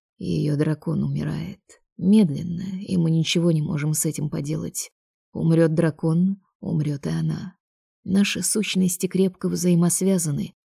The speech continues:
и не могут существовать друг без друга", неожиданно ответил Драгон. "Лечение не помогает".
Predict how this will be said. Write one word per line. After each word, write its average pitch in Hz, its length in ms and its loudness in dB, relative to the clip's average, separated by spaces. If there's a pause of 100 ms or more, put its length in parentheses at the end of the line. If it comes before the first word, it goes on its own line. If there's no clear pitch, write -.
(140)
и 165 160 -2
не 165 100 4
могут 175 300 6
существовать 160 720 -6
друг 160 180 -2
без 156 240 -4
друга", 175 440 -6 (760)
неожиданно 180 800 6
ответил 175 440 2
Драгон. 175 560 4 (680)
"Лечение 160 720 -4
не 151 140 -2
помогает". 160 720 -4